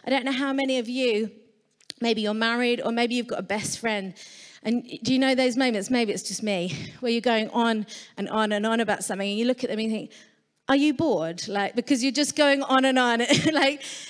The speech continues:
and it seems like a minor thing, but obviously to you, it's, it's just so important. And, you know, God is never bored of the detail of your life.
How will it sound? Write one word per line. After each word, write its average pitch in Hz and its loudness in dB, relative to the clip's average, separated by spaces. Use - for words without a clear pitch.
and 262 0
it 269 -2
seems 320 2
like 294 2
a 302 4
minor 277 2
thing, 277 0
but 233 0
obviously 254 0
to 269 -4
you, 277 2
it's, - -2
it's 254 -4
just 294 0
so 277 0
important. 262 -4
And, 233 -2
you 269 0
know, 302 2
God 311 -4
is 311 -2
never 294 2
bored 214 0
of 196 -6
the 208 -6
detail 214 -4
of 185 -6
your 190 -2
life. 180 -6